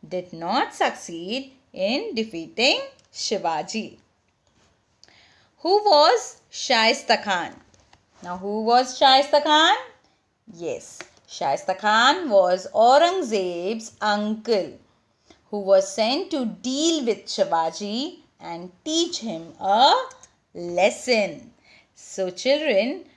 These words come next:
today we are going to learn about the discomfiture of Shaista Khan in chapter number eleven,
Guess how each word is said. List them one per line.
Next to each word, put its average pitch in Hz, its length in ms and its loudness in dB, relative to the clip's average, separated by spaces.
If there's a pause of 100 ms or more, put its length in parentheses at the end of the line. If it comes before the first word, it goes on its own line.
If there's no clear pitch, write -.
(140)
today 185 540 0
we 285 140 0
are 202 120 2
going 302 380 2
to 311 100 -6
learn 208 480 0
about 180 720 0 (220)
the 160 160 -8
discomfiture 240 1300 -2
of 190 580 2 (200)
Shaista 170 720 -2
Khan 214 380 2 (460)
in 175 280 -14
chapter 262 640 2
number 180 600 4 (400)
eleven, 226 640 2